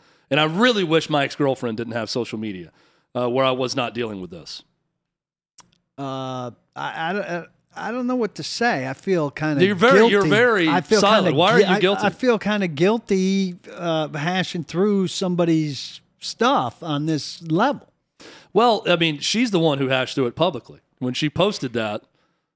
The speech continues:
Speaker 1: does she not know that everyone can see the comments?
Speaker 2: Oh, she knows. I mean, she felt they were talking about her, so she was gonna give them something even juicier to talk about him.
Speaker 1: Well, I,
Speaker 2: And
Speaker 1: and
Speaker 2: mission accomplished by her.
Speaker 1: I also, you know,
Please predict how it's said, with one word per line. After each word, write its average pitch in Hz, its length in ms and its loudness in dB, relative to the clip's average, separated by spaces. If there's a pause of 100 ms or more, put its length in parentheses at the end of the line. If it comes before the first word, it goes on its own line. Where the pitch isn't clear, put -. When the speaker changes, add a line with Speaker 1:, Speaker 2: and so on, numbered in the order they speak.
Speaker 1:
does 135 100 -2
she 156 140 -2
not 147 180 2
know 139 220 2
that 135 220 -6
everyone 143 380 0
can 131 160 -6
see 139 200 -2
the 127 80 -4
comments? 151 560 -4
Speaker 2:
Oh, 202 80 2
she 302 200 -2
knows. 214 600 -2
I 165 60 0
mean, 170 180 0
she 180 440 0 (180)
felt 175 340 2
they 170 140 2
were 165 120 0
talking 147 360 -2
about 135 240 -4
her, 180 400 2
so 147 240 -2
she 151 220 -2
was 147 180 -2
gonna 135 220 -2
give 131 200 -4
them 131 220 -4
something 127 360 -6
even 120 260 -4
juicier 135 520 0
to 131 80 -4
talk 131 300 -4
about 120 300 -6
him. 202 280 0 (140)
Speaker 1:
Well, 220 160 0
I, 226 160 0
Speaker 2:
And 170 80 2
Speaker 1:
and 175 160 4
Speaker 2:
mission 190 320 4
accomplished 185 720 -2
by 127 220 -2
her. 185 300 0 (180)
Speaker 1:
I 175 160 4
also, 160 640 2
you 147 120 2
know, 120 360 0